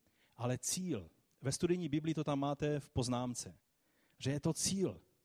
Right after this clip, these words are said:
Kristus je cílem, ve kterém všechno má,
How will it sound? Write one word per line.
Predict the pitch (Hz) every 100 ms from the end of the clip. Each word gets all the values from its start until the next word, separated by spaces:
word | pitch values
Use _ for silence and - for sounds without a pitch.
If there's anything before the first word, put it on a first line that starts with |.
| _ _ _ _ _ _ _ _ _ -
Kristus | 175 208 - 175 180 -
je | 135 151 175 180 - _ _ _
cílem, | - - 247 262 185 123
ve | 127
kterém | - 170 175 170
všechno | - - 240 165 - 208 220 190 _
má, | 127 151 170 190 208